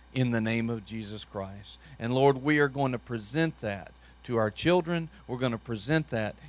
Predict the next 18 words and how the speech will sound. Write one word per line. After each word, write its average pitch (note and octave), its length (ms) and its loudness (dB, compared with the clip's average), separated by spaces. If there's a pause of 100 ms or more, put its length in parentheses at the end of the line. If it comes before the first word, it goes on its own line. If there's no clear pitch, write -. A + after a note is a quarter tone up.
in A2+ 140 -4
our A2 140 -2
relationships. B2+ 1000 -4 (200)
We're A#2+ 100 -2
not B2+ 240 2
gonna C3+ 160 -2
be B2 180 -2
the A#2+ 120 -6
ones A#2+ 300 -4
burning C3 360 -2
bridges. A#2+ 480 -2
We're A#2 140 -6
gonna A2+ 200 -6
be A2 140 -6
the G#2 120 -10
ones G#2 420 -10
building A#2+ 480 -4
them F#2+ 240 -10